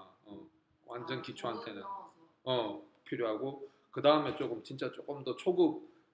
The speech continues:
Speaker 1: 말을 조금 더 해보고 싶다 그러면은 이제 발음 교정하고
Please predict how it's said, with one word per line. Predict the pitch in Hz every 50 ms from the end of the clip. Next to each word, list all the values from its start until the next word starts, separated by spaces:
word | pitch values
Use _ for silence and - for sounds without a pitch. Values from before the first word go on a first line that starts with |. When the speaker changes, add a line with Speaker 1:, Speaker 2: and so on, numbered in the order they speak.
| _
Speaker 1:
말을 | - 107 120 127 135 135
조금 | - 151 143 139 135
더 | 131
해보고 | 123 131 127 131 123 123
싶다 | 120 - - - 113 107
그러면은 | - 117 113 117 113 113 113 127 139 151 156 - _ _ _ -
이제 | 120 117 117 107 104 101 98 - - - - _ _ _ _ _ _ _ _ _ _ _ -
발음 | 123 127 127 131 131
교정하고 | 120 120 110 117 117 110 110 104 101 117 143 160 - - -